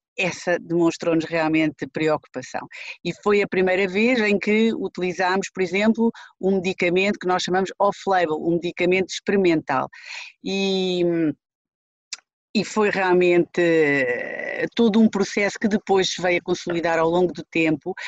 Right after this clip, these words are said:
eh, mas, eh, tem uma, uma diferença em relação à, à, à idade adulta. Nós permitimos sempre que houvesse um acompanhante, eh, com o doente de covid. E,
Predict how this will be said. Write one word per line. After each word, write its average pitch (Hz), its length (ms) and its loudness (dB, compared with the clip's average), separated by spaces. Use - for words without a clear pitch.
eh, 185 340 0
mas, 208 640 0
eh, 170 840 2
tem 214 180 2
uma, 208 240 4
uma 202 260 0
diferença 196 460 -2
em 196 40 2
relação 185 400 0
à, 175 360 2
à, - 100 -2
à 185 80 0
idade 175 260 0
adulta. 160 460 -2
Nós 190 560 -2
permitimos 208 800 0
sempre 208 640 0
que - 80 -2
houvesse 208 320 0
um 214 40 0
acompanhante, 180 840 0
eh, 165 800 2
com 190 120 -4
o 196 80 0
doente 185 340 0
de - 60 -
covid. 131 360 -4
E, 185 720 0